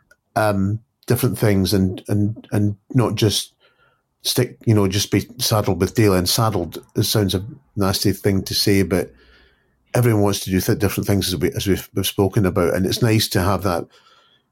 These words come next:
you know, the feeling that you can do it if you want to,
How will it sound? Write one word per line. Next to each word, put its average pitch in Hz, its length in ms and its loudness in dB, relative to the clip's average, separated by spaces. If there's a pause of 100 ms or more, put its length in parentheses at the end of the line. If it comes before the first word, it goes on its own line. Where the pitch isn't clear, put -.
you 110 100 2
know, 92 300 0 (520)
the 123 80 -8
feeling 101 360 2
that 95 140 2
you 95 140 0
can 98 420 0
do 95 200 4
it - 200 -2 (280)
if - 160 -4
you 104 80 4
want 95 320 0
to, 73 260 -2